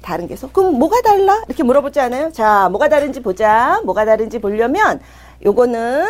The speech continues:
예, 가-, 갖고 싶어. <laughs> 갖고 싶어라고 얘기해요. 예, 더 좋은 게 있어. 뭐가 달라? 예, 잘 보여요? 음. 자, 그래서 "뭐가 달라?" 그러면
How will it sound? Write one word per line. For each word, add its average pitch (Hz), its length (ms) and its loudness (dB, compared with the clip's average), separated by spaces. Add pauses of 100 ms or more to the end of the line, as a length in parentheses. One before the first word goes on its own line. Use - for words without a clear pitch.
(480)
예, 190 640 -2 (520)
가-, 220 220 -8
갖고 277 460 -2
싶어. - 520 0 (400)
<laughs> - 400 -6
갖고 196 400 0
싶어라고 208 520 -2
얘기해요. 180 560 -2
예, 185 680 0
더 208 160 0
좋은 262 340 0
게 190 140 -2
있어. 175 540 0 (160)
뭐가 220 360 2
달라? 175 640 -4 (120)
예, 190 340 0
잘 214 160 -8
보여요? 202 320 -8 (120)
음. 185 500 -6 (400)
자, 226 120 0
그래서 190 220 2 (280)
"뭐가 208 260 0
달라?" 285 420 0
그러면 226 240 -8